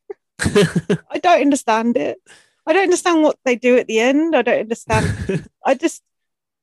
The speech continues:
Speaker 2: I'm, like, waiting for them to do something else, and they don't do it.
Speaker 1: <laughs> They don't do it, yeah. Well, in every episode, there's, like, a sort of task,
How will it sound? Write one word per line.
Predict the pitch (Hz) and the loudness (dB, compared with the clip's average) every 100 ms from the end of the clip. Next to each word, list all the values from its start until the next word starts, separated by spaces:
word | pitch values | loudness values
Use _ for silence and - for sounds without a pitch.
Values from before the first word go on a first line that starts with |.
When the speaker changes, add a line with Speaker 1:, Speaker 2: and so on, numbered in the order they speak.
| _ | _
Speaker 2:
I'm, | 294 | 2
like, | 339 - 208 | 2 2 0
waiting | 294 339 262 269 | 0 2 2 0
for | - 254 233 | 2 0 2
them | 220 226 | 2 0
to | 233 | -6
do | 220 247 233 214 _ _ _ _ | -4 -2 -2 -6 _ _ _ _
something | - 254 170 233 | -6 -6 -4 -6
else, | 226 180 190 - 196 | -6 -6 -10 -16 -18
and | 196 | -14
they | 196 | -10
don't | 202 131 | -8 -8
do | 185 | -6
it. | 147 | -4
Speaker 1:
<laughs> | 143 - | -4 -2
They | 139 | -2
don't | 139 131 | -2 -2
do | 139 123 | -4 -4
it, | 117 | -4
yeah. | 127 120 494 - 339 - | -6 0 0 0 -4 2
Well, | 208 190 180 147 _ 160 | 2 4 2 -2 _ -2
in | |
every | 175 170 170 | -2 -2 -6
episode, | 156 143 120 | -4 -6 -6
there's, | 117 | -8
like, | 120 - | -12 -14
a | |
sort | 110 117 113 | -20 -20 -20
of | |
task, | - 127 113 104 - - | -14 -10 -10 -12 -18 -20